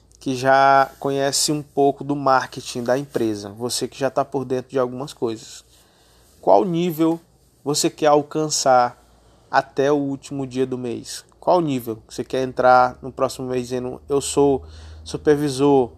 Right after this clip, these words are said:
eu sou executivo sênior, eu sou Rubi"? Qual nível que você quer alcançar? Você precisa definir isso agora,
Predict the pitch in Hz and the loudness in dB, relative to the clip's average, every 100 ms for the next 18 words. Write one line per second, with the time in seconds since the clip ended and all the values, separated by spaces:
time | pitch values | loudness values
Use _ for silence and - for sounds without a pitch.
0 | - 120 - 139 135 135 - - _ 139 | -12 -8 2 4 4 2 0 -18 _ -4
1 | 127 143 - 143 135 - 139 127 120 - | -2 -2 -4 -8 -6 -4 -2 -4 -6 -8
2 | 135 127 - 143 143 135 139 120 _ - | -6 -4 -2 -2 -2 -4 -4 -6 _ -2
3 | 185 196 160 127 120 110 - 131 - 123 | 0 0 -2 -2 -4 -6 -8 -8 -8 -4
4 | 131 120 - 123 - 113 - _ _ _ | -2 -2 -4 -8 -4 -6 -8 _ _ _
5 | _ _ _ _ _ _ _ _ - 120 | _ _ _ _ _ _ _ _ -8 -4
6 | - 139 139 - 135 139 139 - 143 135 | -4 -2 -4 -4 -4 -2 -2 -4 -6 -4
7 | 135 - 131 120 120 135 | -6 -4 -2 0 0 0